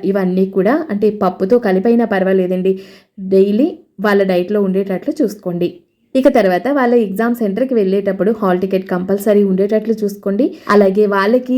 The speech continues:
ఎగ్జామ్ రాయడానికి వీలయ్యేటట్లుగా ఎగ్జామ్ ఫ్లాంక్ కానీ, పెన్స్ కానీ, పెన్సిల్స్ కానీ వాళ్ళని చూస్ చేసుకోమని చెప్పండి. ఇవన్నీ కూడా ఎగ్జామ్ హాల్‌కి వెళ్ళే ముందు అన్నీ రెడీ చేసి పెట్టేయండి. పెన్సిల్ కూడా షార్ప్ చేసేసి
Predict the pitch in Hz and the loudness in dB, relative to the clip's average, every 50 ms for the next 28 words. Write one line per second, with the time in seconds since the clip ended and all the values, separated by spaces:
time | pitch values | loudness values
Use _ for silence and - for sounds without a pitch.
0 | 247 - 196 190 196 220 240 247 247 233 208 202 196 196 196 208 202 208 202 196 | -2 -2 -2 -4 -2 -2 0 0 0 2 2 0 0 0 0 -2 -2 -4 -4 -2
1 | 190 190 190 190 190 190 196 190 196 190 190 190 190 190 196 196 - 180 180 185 | 0 0 2 2 2 0 0 0 -2 -4 -2 -4 -4 -4 -4 -4 -4 -4 -4 -2
2 | 190 190 185 185 185 196 185 180 180 202 202 220 208 196 196 190 196 202 196 - | -2 -2 -2 -2 -2 -2 -2 -2 -2 -4 -2 -2 0 0 2 0 0 -2 -4 -8
3 | - - - - - - 214 214 226 233 220 - - 226 214 208 202 208 208 208 | -16 -20 -20 -4 2 4 4 4 4 0 -2 -2 -2 0 2 2 2 2 0 0
4 | - 208 196 190 190 196 208 202 208 - 202 190 190 196 190 185 190 190 185 180 | 0 0 0 0 0 -2 -4 -6 -6 -4 -2 -2 -2 -2 -2 -2 -2 0 0 2
5 | 226 294 302 - 247 208 202 202 - - 196 196 196 - 190 185 185 185 185 190 | 2 0 0 0 0 -2 -2 -2 0 -2 -2 -2 -2 -4 -4 -2 -2 -2 -2 -2
6 | 196 - - 180 180 180 185 180 - - - - - - 220 226 220 202 190 190 | -4 -4 -2 -2 -2 -2 -2 -2 -6 -12 -20 -18 -6 0 2 2 4 4 2 2
7 | 202 233 247 240 - 208 196 214 214 208 190 190 190 208 208 208 208 202 196 185 | 2 2 0 0 0 0 2 2 2 0 0 -2 -2 -2 -2 -2 -2 -2 -2 0
8 | 190 190 202 226 202 196 185 185 190 196 196 190 180 180 180 208 262 - - - | 0 0 0 0 0 0 0 0 0 0 -2 -2 -2 -2 0 0 -2 -2 -2 -4
9 | 196 190 190 202 226 220 190 180 180 180 208 208 202 185 190 190 - 208 185 - | -2 0 2 2 4 2 2 2 2 0 0 -2 -2 -2 -4 -4 -4 -6 -4 -2
10 | - 180 175 170 170 170 175 - - _ _ _ _ _ _ _ _ _ _ _ | -2 -2 -2 -2 -4 -6 -8 -8 -10 _ _ _ _ _ _ _ _ _ _ _
11 | _ - - 226 220 214 214 240 220 208 214 202 202 196 196 - 202 185 190 208 | _ 0 4 4 4 4 2 0 -2 0 0 0 0 0 -2 -2 0 0 0 -2
12 | 208 - 240 226 220 226 220 220 330 | -2 -2 -4 -2 -2 -2 -4 -4 -4